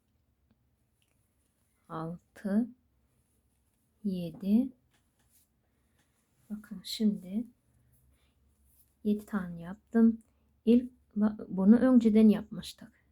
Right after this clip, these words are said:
İlk sı-, delikten ilmek alıyorum, kaydırma yapıyorum, birleştiriyorum. Bakın bu şekilde. Şimdi ikinci delikten de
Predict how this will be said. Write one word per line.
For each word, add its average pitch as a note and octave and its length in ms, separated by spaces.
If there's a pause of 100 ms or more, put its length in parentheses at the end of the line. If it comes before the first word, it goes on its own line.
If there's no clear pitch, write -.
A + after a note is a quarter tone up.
(300)
İlk A#3+ 440
sı-, G#3 220 (520)
delikten G#3 800
ilmek A3 560
alıyorum, G#3+ 680 (400)
kaydırma G3+ 560
yapıyorum, F3 680
birleştiriyorum. A3 840
Bakın G3+ 260 (640)
bu - 60
şekilde. - 560 (2250)
Şimdi F3+ 440
ikinci A#3 600
delikten G3 580
de G3+ 380